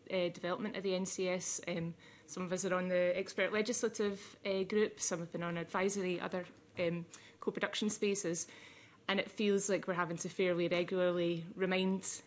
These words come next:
um, the policy writers that, uh, self-directed support is the cornerstone delivery vehicle for all social care, with few exceptions. So I think, uh, while it's not necessarily a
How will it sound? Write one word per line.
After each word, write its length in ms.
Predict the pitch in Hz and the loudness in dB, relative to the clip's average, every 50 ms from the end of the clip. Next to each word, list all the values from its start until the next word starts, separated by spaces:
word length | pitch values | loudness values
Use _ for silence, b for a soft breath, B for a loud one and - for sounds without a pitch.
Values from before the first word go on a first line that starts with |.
| - - - | -12 -8 -4
um, 420 | 185 175 175 170 170 165 165 190 - | -2 -2 0 0 -2 -2 -4 -6 -8
the 60 | 180 | -8
policy 540 | - - 180 175 180 180 - - 175 170 170 | -4 -2 -2 -2 -2 -2 -2 -2 -2 -2 -2
writers 600 | 165 165 170 170 - 185 170 165 175 - - - - - | -2 -4 -4 -4 -4 -4 -2 -2 0 -2 -2 -2 -4 -4
that, 260 | - 156 151 - - - - | -4 -4 -4 -4 -6 -4 -4
uh, 240 | 180 160 156 165 | -4 -2 -2 -4
self-directed 560 | 170 - 180 165 170 - 165 156 - - - - | -4 -4 -4 -6 -6 -6 -6 -6 -6 -8 -10 -10
support 340 | - 165 - 170 165 - | -8 -6 -4 -4 -4 -2
is 200 | 160 160 151 - | -4 -4 -4 -4
the 120 | - - 165 | -4 -6 -6
cornerstone 580 | - - 170 170 160 170 165 - 170 165 165 | -4 -4 -4 -2 -2 -4 -4 -4 -4 -4 -4
delivery 360 | 165 170 180 180 170 190 190 180 | -4 -4 -4 -4 -2 -4 -2 -2
vehicle 400 | 196 190 175 180 - 170 156 160 | -2 -2 -2 -2 -2 -2 -2 -4
for 340 | - - 175 156 156 151 - - | -4 -4 -4 -4 -4 -4 -4 -4
all 160 | 180 170 175 | -4 -4 -4
social 320 | - - 170 165 - 170 | -6 -6 -6 -6 -6 -6
care, 240 | 170 - 175 170 160 | -6 -4 -4 -4 -4
with 220 | 160 170 - - - - | -4 -8 -12 -14 -20 -14
few 180 | - - 175 156 | -8 -6 -4 -4
exceptions. 800 | - - - - 170 - - - - - 151 160 165 - - B B B B B B B B B | -4 -6 -6 -4 -4 -6 -6 -6 -8 -8 -8 -8 -8 -8 -10 B B B B B B B B B
So 140 | - - | 0 2
I 40 | 214 | 4
think, 200 | 214 226 214 - | 4 4 2 2
uh, 60 | 220 | 2
while 200 | 190 202 196 196 | 4 4 4 4
it's 140 | - - - | 4 2 0
not 140 | 202 - - | -2 -2 -2
necessarily 600 | 185 185 - 196 190 - 185 170 170 170 170 165 | -2 -4 -4 -4 -2 -2 0 0 2 2 2 2
a 240 | 160 156 156 151 | 0 0 -2 -4